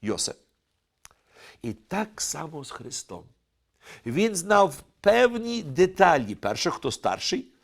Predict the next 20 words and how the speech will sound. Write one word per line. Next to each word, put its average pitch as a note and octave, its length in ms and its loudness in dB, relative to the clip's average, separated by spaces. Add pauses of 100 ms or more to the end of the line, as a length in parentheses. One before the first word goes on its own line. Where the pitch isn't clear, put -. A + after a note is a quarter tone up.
(220)
І F#3 120 -2
друге, E3 600 6 (100)
що - 300 0
цей A3+ 300 0
зробив, G3+ 600 2 (500)
що - 420 4
його F3 220 -2
докорює. C#3 1040 -12 (840)
І D3+ 120 0
цей, A#3 360 0
бачивши, F3 840 2 (520)
що - 320 2
Ісус D#3+ 320 -4
пише B2 380 2
вже F2+ 260 -4
другий G2+ 440 -2
раз, C#3 500 6 (260)
мовчить, F3 920 2
нема G3+ 600 8
аргументу, G#3+ 1040 4